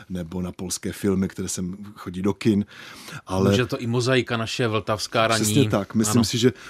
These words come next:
Speaker 1: to musím říct vlastně, za to moc poděkovat Vltavě, eh, že často se mi stává, když Vltavu poslouchám, protože rádio poslouchám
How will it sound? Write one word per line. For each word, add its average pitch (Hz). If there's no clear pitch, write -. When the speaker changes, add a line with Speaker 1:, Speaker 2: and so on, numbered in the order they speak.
Speaker 1:
to 131
musím 165
říct 107
vlastně, 98
za 101
to 117
moc 117
poděkovat 117
Vltavě, 101
eh, 101
že 104
často -
se 160
mi 165
stává, 107
když 104
Vltavu 110
poslouchám, 95
protože 98
rádio 110
poslouchám 104